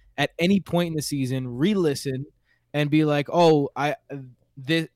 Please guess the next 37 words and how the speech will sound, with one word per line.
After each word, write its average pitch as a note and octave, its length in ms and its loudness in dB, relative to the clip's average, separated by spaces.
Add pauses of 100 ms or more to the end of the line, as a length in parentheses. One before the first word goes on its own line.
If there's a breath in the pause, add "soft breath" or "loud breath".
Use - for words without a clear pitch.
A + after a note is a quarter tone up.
X D#3 220 -6
Y D3+ 200 -2
Z C#3+ 180 -4
about C3+ 240 -4
Ravens C3 340 -8
players." B2+ 440 -8 (240 soft breath)
So A#3 540 2 (140)
things C4+ 260 -2
change G#3 360 0
between D3+ 360 -4
now C3 380 -4
and B2 480 -8 (220)
thirty-two B2+ 420 -2 (380)
days A2+ 200 -4
from G#2+ 120 -10
now. F#2 200 -10 (340 loud breath)
So G#3 400 4
because G#3+ 360 2
of F3 60 0
that, C#3 180 2
we D3+ 100 0
have C3+ 140 0
this D3+ 140 -4
last F3 240 0
segment A#2+ 320 -4
called A#2 420 -6
One G#3 380 0 (180)
Injury A#2+ 600 -2
Away, B2 560 -2
where C#3+ 340 2 (260 loud breath)
if D#3 140 -2
there's A#3 240 6
an A3+ 100 0
injury, D#3+ 640 -2 (580)
you're A3 480 6
looking F3+ 520 0
at D3+ 240 -6